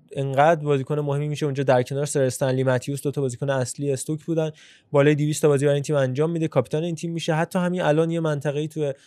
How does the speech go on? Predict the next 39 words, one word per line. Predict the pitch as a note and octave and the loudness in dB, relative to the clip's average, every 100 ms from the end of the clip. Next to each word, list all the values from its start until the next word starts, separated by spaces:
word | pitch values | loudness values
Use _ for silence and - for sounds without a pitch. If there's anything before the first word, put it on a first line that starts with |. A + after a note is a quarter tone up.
| _ _ _ | _ _ _
اون، | - C#3+ C#3 | -4 -2 0
اه، | B2+ B2+ | 0 0
شهر | - C3+ C#3+ | 2 2 2
استوک | C3+ C3 - D3+ F3 - - _ _ | 0 -2 0 0 0 -2 -10 _ _
به | C#3+ D3 | 2 2
اسم | D#3 F3+ | 4 2
فرانک | E3 D#3+ D3 | 2 2 0
سو | - E3 | -2 -4
نامگذاری | F3 D3+ C#3 C3+ B2+ C3+ | 0 2 2 2 2 2
شده، | D3 B2+ | 0 -4
منطقه‌ای | A#2+ A#2+ B2+ | -4 -4 -6
که | A#2 | -6
خودش | C3+ B2 - | -4 -4 -6
توش | B2 - _ _ _ | -10 -12 _ _ _
زندگی | B2+ B2+ C3+ C3 C3 | 0 2 2 2 -2
می‌کرده. | C3+ D3 C3+ D#3 | -2 2 2 2
سال | F3+ E3+ | 2 2
هزار | D3+ E3 | 2 0
نهصد | D3+ E3 | 0 0
و | |
سی | D#3+ - | -2 -2
و | C#3+ | -2
نه | D#3+ | -2
به | D3+ | -2
خاطر | - C3+ E3 | 0 0 -2
شروع | - D#3 E3+ D3 | -4 -2 0 0
جنگ | C3+ C3+ C3 | 0 0 0
جهانی، | C3 C3 C#3 D3 D3+ E3 | -2 -2 -2 -6 -10 -10
اه، | B2+ B2 | -6 -4
لیگ | B2 C#3 | -4 -6
انگلیس | C#3 B2+ C3 C#3 | -6 -8 -8 -10
متوقف | B2+ C3 A#2+ D#3 F3 | -6 -4 -2 -4 -6
می‌شه | E3+ F3+ | -6 -2
و | D#3 C3 - - _ | 2 0 -2 -20 _
فرانک | - D3 C3 | -4 -2 -2
سو | E3+ | 0
هم | E3 | 0
میپیونده | F3+ F3 E3 C#3+ C3+ C3+ B2+ | 0 0 0 2 2 0 0
به | B2+ | -2